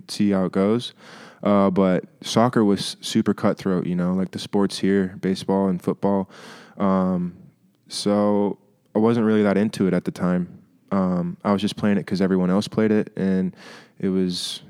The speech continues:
it was mainstream in our country. So that's what drew me to it. All my friends were playing,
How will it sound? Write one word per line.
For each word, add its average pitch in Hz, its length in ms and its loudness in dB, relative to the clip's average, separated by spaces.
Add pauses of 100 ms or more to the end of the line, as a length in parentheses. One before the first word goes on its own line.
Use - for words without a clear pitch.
it - 60 -2
was 101 160 2
mainstream 98 580 2
in 87 80 0
our 87 100 -2
country. 85 440 -4
So 85 400 -4
that's 92 260 -4
what 87 160 0
drew 95 180 0
me 98 100 0 (100)
to 90 140 0
it. 82 160 -2
All 90 100 0
my 90 140 0
friends 92 260 -2
were 92 60 -2
playing, 90 500 -2